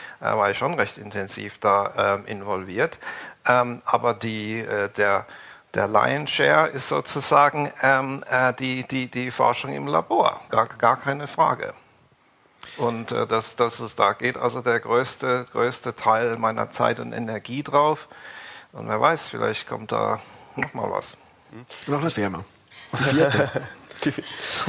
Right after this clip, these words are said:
Speaker 3: genau. Nein, was, was mich noch wundert, haben Sie da eine Antwort darauf, wieso, äh, jetzt eben die, äh, U S A scheint ja, ähm, puncto Innovation viel innovativer zu sein als wir.
Speaker 1: Ja, das
Speaker 3: Also es
Speaker 1: glaub ich,
Speaker 3: gibt
Speaker 1: das,
Speaker 3: einen riesen
Speaker 1: das, das, das ist historisch. Ich glaube,
Speaker 3: Ja.
Speaker 1: das kann man heute,
Speaker 3: Ja, ja.
Speaker 1: heute nicht mehr sagen.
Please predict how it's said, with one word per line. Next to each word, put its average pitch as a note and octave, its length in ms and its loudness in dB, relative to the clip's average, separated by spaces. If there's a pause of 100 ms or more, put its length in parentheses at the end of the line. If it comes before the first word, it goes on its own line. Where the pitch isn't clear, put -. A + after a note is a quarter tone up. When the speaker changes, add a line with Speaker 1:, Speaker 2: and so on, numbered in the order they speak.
(120)
Speaker 3:
genau. A2+ 180 2 (260)
Nein, D3+ 160 6
was, F3+ 160 0
was D#3+ 140 0
mich D#3 160 -4
noch D3 140 2
wundert, D#3+ 280 2 (120)
haben C3+ 140 4
Sie D#3 140 -2
da D3 120 4
eine C3+ 140 4
Antwort F3 480 0
darauf, C3 380 6
wieso, C#3 460 0
äh, A#2+ 300 6
jetzt C3 140 -6
eben C#3+ 220 -6 (280)
die, C#3 240 -4 (180)
äh, - 300 -2
U C#3+ 140 2
S C#3+ 160 2
A G#2 220 4
scheint B2 360 0
ja, B2 200 4 (100)
ähm, A2 440 4 (140)
puncto C3 320 -8
Innovation A#2 800 -2 (200)
viel A#2 240 -6
innovativer G#2+ 680 -4
zu - 120 -10
sein - 280 -6
als - 200 -6
wir. - 160 0
Speaker 1:
Ja, - 60 0
das G3 100 -2
Speaker 3:
Also G#3 60 0
es - 60 -4
Speaker 1:
glaub E3 140 0
ich, - 80 -2
Speaker 3:
gibt B2+ 140 -2
Speaker 1:
das, B2 80 -2
Speaker 3:
einen A#2 120 2
riesen C#3 180 0 (120)
Speaker 1:
das, D3 240 -2
das, C#3+ 160 0
das - 20 -8
ist C#3+ 140 -6
historisch. G#2+ 580 -4
Ich B2 100 -10
glaube, C3+ 180 2
Speaker 3:
Ja. G#2 60 4
Speaker 1:
das - 100 -2
kann C3+ 120 2
man B2 100 2
heute, B2+ 140 6
Speaker 3:
Ja, D3 60 8
ja. F3 100 6
Speaker 1:
heute C3+ 220 2
nicht B2 180 -8
mehr A2+ 120 -6
sagen. - 280 -8